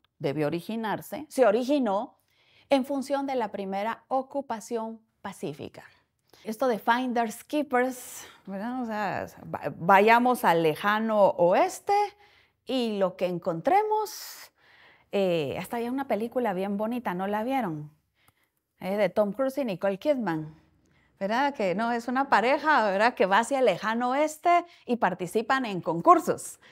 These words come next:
¿verdad? Entonces, quien lograba establecer así, se, plantar su bandera, entonces se quedaba con esa propiedad.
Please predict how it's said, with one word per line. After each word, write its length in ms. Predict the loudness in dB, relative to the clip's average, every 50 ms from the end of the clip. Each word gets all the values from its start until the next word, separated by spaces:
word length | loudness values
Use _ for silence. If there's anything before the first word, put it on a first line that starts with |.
| -20 -20 -20 -20 -20 -20 _ _ _ _ _
¿verdad? 300 | -4 -2 0 2 2 2
Entonces, 580 | 2 4 6 6 6 6 4 4 2 2 2 2
quien 300 | 2 2 2 4 4 4
lograba 540 | 4 4 4 6 6 6 6 6 6 4
establecer 800 | 4 4 2 2 2 4 2 2 0 0 2 2 4 4 4 4 2
así, 280 | 0 0 0 -4 -4
se, 220 | 2 2 2 2 2
plantar 760 | -2 -4 -4 -4 4 6 6 6 6 6 4 2 2 2 2
su 160 | -2 -2 0
bandera, 500 | 0 0 0 0 0 2 2 2 2 0
entonces 240 | 0 0 -2 -2 -2
se 140 | -2 -4 -2
quedaba 480 | 0 0 2 2 4 4 2 2 2
con 180 | 0 -2 -2 0
esa 300 | -2 -2 -2 -2 -4 -2
propiedad. 420 | -2 -4 -4 -4 -6 -8 -8 -8